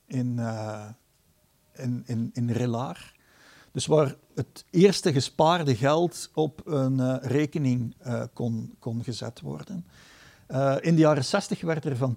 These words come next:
vanuit dat dorp ook al niet meer naar, eh, Wallonië gegaan. Dat is dus op een paar jaar tijd, eh, gebeurd. Die kentering is ongelooflijk snel, eh, gebeurd.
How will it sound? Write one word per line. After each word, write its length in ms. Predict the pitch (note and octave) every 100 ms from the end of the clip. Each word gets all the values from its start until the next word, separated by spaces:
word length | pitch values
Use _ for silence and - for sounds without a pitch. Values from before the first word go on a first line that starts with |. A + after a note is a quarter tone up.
| - -
vanuit 460 | C#3 C#3 C#3 C3+ - _ _ _ -
dat 160 | F3 F3 -
dorp 300 | E3+ E3+ -
ook 160 | E3+ E3
al 160 | C#3+
niet 280 | C#3+ G3+ -
meer 520 | E3+ E3+ F#3 - - _ _
naar, 500 | C#3 C#3+ D#3+ D3+ - _
eh, 180 | - C3+
Wallonië 560 | B2+ C3 C3+ D#3+ D#3 C3
gegaan. 420 | C#3 D3 C#3+ A2+
Dat 140 | A2
is 100 | B2+
dus 140 | B2 B2+
op 120 | -
een 140 | A2
paar 260 | C#3+ D3+ D#3
jaar 180 | C#3 B2
tijd, 360 | C#3 C#3+ - - _ _ _ _
eh, 120 | - C#3
gebeurd. 460 | A#2+ G2 D3 C3
Die 80 | C3
kentering 520 | - F3 F#3 D#3 E3+
is 180 | - -
ongelooflijk 640 | F3+ D#3+ C#3+ D3 C3 C#3
snel, 400 | - C3 B2+ B2 - _ _ _ _ _ -
eh, 220 | B2 A2+
gebeurd. 640 | A#2 A2+ A2 B2 C#3+ -